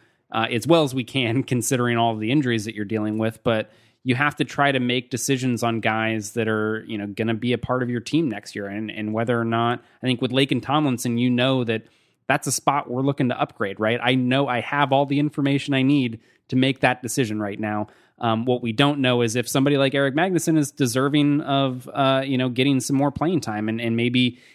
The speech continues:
even if he's not good enough to be a starter and he's not the guy that you want there long term, um, you know, you may find out that he's a guy that you can rely on as, like, your primary backup, again, because of the versatility that he has. So I think throw him out there and let's see what he got.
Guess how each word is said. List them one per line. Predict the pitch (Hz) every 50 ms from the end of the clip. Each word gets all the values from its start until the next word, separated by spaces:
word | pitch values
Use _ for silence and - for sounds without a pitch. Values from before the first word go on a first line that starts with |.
| _ _
even | - 151 151 175 175
if | 160 156
he's | 165 160 143 135
not | 151 147 143 147 127 113
good | 147 147
enough | 143 143 139 127 -
to | -
be | 131 131 131
a | 123
starter | 107 - - - 123 127 135 143 143 139
and | 127 120 120 120 -
he's | 127 123 117 110
not | 143 123 -
the | -
guy | 110 123 120 120
that | 117 117
you | 120 117 113
want | 117 123 127 127 123
there | 127 117 110
long | 107 113 110 110 104
term, | - - 147 151 143 123 117 107 - _ _ _ _ _ _ _
um, | - 117 113 113 120
you | 123 117
know, | 117 117
you | 117 117 120
may | 123 123 131 151 - _ _ _
find | - - - 135 135 131 127 120
out | 123 120 123 123 117
that | - 117
he's | - - 131 127 110 120
a |
guy | 113 113 120 117 120 117
that | 117
you | 127 123 110
can | - - 117
rely | 117 113 113 113 117 120 131 131 127
on | 120 113
as, | 110 104 -
like, | 113 107 -
your | 123 113
primary | - - 123 123 123 120 120 117
backup, | 107 113 117 143 - - - -
again, | 131 117 117 120 117 107
because | 107 - 113 113 110
of | 113
the | 110 104
versatility | 104 113 110 - 110 - 120 120 120 117 123
that | 120 123
he | 117
has. | 107 - 113 - 110
So | - 120
I | 110
think | 110 120 123 110 - - _
throw | - 127 131
him | 135 127
out | 120 123 127 -
there | 123 113
and | 107 104 107
let's | 110 107 - -
see | - 120
what | 110 104
he | 101
got. | 101 107 110 104